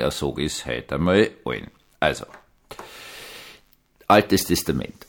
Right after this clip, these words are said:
Altes Testament ist eh klar, der liebe Gott hat die Welt geschaffen, dann gab's diese blöde Geschichte mit dem Sündenfall, Apfel und so weiter und so fort, deswegen sind die Menschen aus dem Paradies rausgeflogen, seitdem müssen wir arbeiten und Kinder kriegen und das tut weh und es gibt alle möglichen Schwierigkeiten, alles in allem eine blöde Situation, weil man am Schluss auch noch stirbt.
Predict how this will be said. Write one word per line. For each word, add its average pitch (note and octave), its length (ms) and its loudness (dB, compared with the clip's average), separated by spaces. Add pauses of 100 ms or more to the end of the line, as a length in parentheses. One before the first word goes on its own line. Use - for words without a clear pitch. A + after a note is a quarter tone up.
Altes A#2 360 6
Testament G2+ 640 0
ist G2 340 0
eh C#2 180 -2
klar, C3 260 6
der C#3+ 80 10
liebe G2 200 8
Gott D#2 220 0
hat E2 160 -2
die G2 60 0
Welt C3 220 6
geschaffen, A#2 440 4
dann F#2 140 4
gab's B1+ 240 0
diese - 180 -2
blöde F#2+ 320 4
Geschichte G2+ 580 2
mit F2 240 0
dem F2 140 0
Sündenfall, C3+ 840 6
Apfel C#2+ 340 2
und E2 160 0
so - 100 -4
weiter D#2 300 2
und D2 100 -2
so - 120 -8
fort, - 240 4
deswegen F2 260 2
sind D#2 140 0
die D2 80 0
Menschen D2+ 360 0
aus C2+ 100 -4
dem D#2+ 100 0
Paradies D#2+ 440 2
rausgeflogen, G2 680 4
seitdem D2 480 0
müssen F2+ 340 2
wir A2 180 4
arbeiten G#2+ 680 8
und F2 120 2
Kinder A2 340 6
kriegen F#2+ 360 4
und - 140 0
das D#2 120 -4
tut E2 260 0
weh F#2+ 340 6
und E2+ 100 4
es D2 100 -6
gibt - 200 -6
alle F2 120 4
möglichen D#2 300 0
Schwierigkeiten, A#2 600 4
alles D#2+ 340 0
in D2+ 60 -2
allem D2 220 2
eine - 80 0
blöde D#2+ 380 2
Situation, G2+ 680 2
weil D#2 140 4
man E2 160 2
am D#2+ 100 0
Schluss D2 360 -6
auch C2 200 2
noch F2+ 140 4
stirbt. - 640 -6